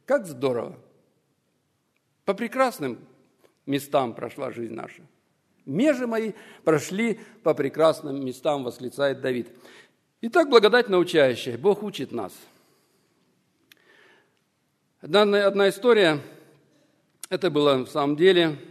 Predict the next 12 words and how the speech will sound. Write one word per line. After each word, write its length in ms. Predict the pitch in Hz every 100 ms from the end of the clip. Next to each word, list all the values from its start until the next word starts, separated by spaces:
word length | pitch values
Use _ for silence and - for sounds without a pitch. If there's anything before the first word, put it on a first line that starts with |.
| - - - -
я 260 | - 135 160
не 100 | 160
знаю 240 | 147 143
всех 160 | 123 131
подробностей, 580 | 143 147 180 160 139 139
но 180 | 139 135
то, 180 | 147
что 280 | 135 - 143
это 180 | 135 135
была 360 | 131 131 123 -
реальная 340 | 131 127 127
история. 400 | 113 185 175 156